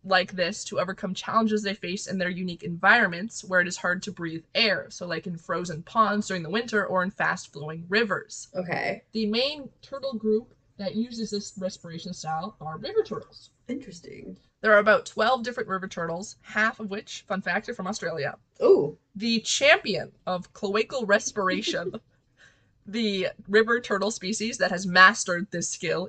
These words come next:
Speaker 1: is the Fitzroy River turtle from Australia, who derive
Speaker 2: Fitzroy.
Speaker 1: one hundred percent of their energy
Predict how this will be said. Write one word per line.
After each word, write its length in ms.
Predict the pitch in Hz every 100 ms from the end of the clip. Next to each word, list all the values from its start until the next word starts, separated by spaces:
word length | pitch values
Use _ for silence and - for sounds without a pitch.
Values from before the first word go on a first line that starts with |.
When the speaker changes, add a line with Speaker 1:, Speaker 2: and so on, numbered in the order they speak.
| -
Speaker 1:
is 160 | 202
the 340 | 175 190 190 220
Fitzroy 800 | - 285 - - 247 262 254 247 196
River 320 | 202 190 202
turtle 540 | - 196 170 131 - _ _
from 300 | 370 - 175
Australia, 840 | - 214 - - 165 143 143 170 214 - _ _ _ -
who 140 | 233
derive 440 | 220 214 214 220
Speaker 2:
Fitzroy. 200 | - 202 233
Speaker 1:
one 160 | 262
hundred 680 | - 330 320 339 311 339 320 -
percent 500 | 262 240 226 214 -
of 180 | 185
their 160 | 185 180 175
energy 580 | 185 190 196 156 165